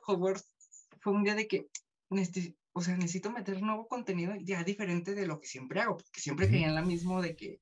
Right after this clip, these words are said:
Speaker 1: video de enfermero, cuidados de enfermero, enfermería, y hasta entonces digo, "Bueno, ya hay que cambiarle". Y en veces se me vienen así, o sea, te digo, "Ay, debería grabar, no, un tap", pero diferente que a los otros, o sea, es como una creación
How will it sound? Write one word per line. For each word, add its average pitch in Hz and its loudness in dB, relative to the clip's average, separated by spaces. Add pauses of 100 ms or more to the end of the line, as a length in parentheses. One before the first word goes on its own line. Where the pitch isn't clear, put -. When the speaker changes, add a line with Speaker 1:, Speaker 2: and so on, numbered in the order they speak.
(100)
Speaker 1:
video 190 0
de 302 2
enfermero, 330 -4 (640)
cuidados 226 -2
de 370 0
enfermero, 175 -2 (480)
enfermería, 196 0 (100)
y 185 2
hasta 180 2
entonces 185 0
digo, 165 0
"Bueno, 160 0
ya 160 -6
hay 165 -12
que 170 -10
cambiarle". 226 -4 (1040)
Y 214 4
en 220 4
veces 214 0
se 311 2
me 262 0
vienen 233 -2
así, 214 -4
o 285 -8
sea, 226 -6
te 170 -6
digo, - -10 (340)
"Ay, 240 -2
debería 190 2
grabar, 226 -2
no, 220 -4 (360)
un 208 2
tap", - -6 (720)
pero 185 6
diferente 185 2
que 208 0
a 180 4
los 160 0
otros, 185 -4
o - -14
sea, 147 -6
es 156 -4
como 190 0
una 202 0
creación 185 -2